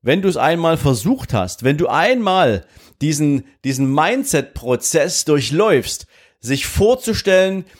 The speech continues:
dass du schon auf diesem Niveau bist, dann wirst du realisieren, das fühlt sich gar nicht so schlimm an. Und die zweite Erkenntnis ist in der Regel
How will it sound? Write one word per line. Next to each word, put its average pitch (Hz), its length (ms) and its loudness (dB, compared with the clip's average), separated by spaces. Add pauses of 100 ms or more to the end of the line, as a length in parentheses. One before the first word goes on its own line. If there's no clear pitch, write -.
(180)
dass 151 280 0
du 165 120 -2
schon 160 320 0
auf 143 220 -2
diesem 175 340 -4
Niveau 151 380 0
bist, - 500 -2 (600)
dann 113 180 2
wirst 160 180 0
du 175 60 0
realisieren, 147 640 0
das 120 120 -2
fühlt 151 200 -2
sich 139 120 -8
gar 143 160 0
nicht 147 120 -2
so 127 80 -2
schlimm 208 280 -4
an. 92 320 -8 (420)
Und 120 340 0 (180)
die 117 140 -6
zweite 120 340 2
Erkenntnis 139 540 -2
ist 143 160 -2
in 139 100 2
der 135 140 2
Regel 139 480 0